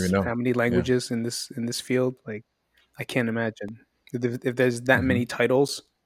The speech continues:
Speaker 2: for, like, software engineer, like, how many more, you know, what, what is it? It's, uh, and just to, like, go from something that's completely, I would say science, right?
Speaker 1: Mm-hmm.
Speaker 2: But not computer science.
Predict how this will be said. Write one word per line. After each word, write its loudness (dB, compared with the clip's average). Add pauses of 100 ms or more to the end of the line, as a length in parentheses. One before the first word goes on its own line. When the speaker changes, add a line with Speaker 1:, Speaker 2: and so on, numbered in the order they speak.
(180)
Speaker 2:
for, -2
like, -4
software 0
engineer, -2 (720)
like, -8
how -2
many 0
more, 0 (120)
you -2
know, -2
what, -2
what 2
is 2
it? -8
It's, -16
uh, -8
and -8
just -6
to, 4
like, 0
go 4
from -4
something -6
that's -6
completely, 0 (340)
I 4
would 4
say 4
science, 0 (100)
right? 0
Speaker 1:
Mm-hmm. 0
Speaker 2:
But 2
not -4
computer 0
science. -10